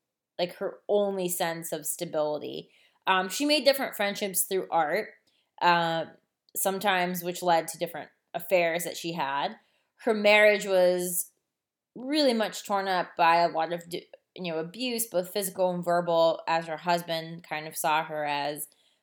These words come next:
sort of this celebrity figure that she became in writing. Um,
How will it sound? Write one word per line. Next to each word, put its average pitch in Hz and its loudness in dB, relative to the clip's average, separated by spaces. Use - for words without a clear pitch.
sort 190 -4
of 190 -4
this 170 0
celebrity 160 -2
figure 147 -6
that - -6
she - -10
became 147 -12
in 156 -10
writing. 143 -8
Um, 202 2